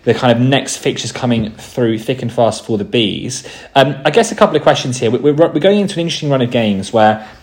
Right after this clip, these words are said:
you know, Charlie mentioned Dorking earlier, um, who have struggled perhaps to adapt to life, uh, defensively at this level. Uh, we've got Southend with Darren Curry this Saturday, followed by Dorking, and then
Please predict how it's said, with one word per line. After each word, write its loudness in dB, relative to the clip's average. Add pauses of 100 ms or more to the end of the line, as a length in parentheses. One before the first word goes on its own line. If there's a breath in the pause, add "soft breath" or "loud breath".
(120 loud breath)
you -6
know, -4
Charlie 2
mentioned -2
Dorking 0
earlier, 2
um, -4
who -2
have -6 (240 loud breath)
struggled 2
perhaps -2
to -4
adapt -2
to -8
life, 0
uh, 0
defensively -4
at -2
this -6
level. 4 (280 loud breath)
Uh, -2
we've -2
got -2
Southend 2
with -2
Darren 0
Curry 2
this -2
Saturday, -2
followed -6
by -4
Dorking, -2 (340 loud breath)
and 0
then 0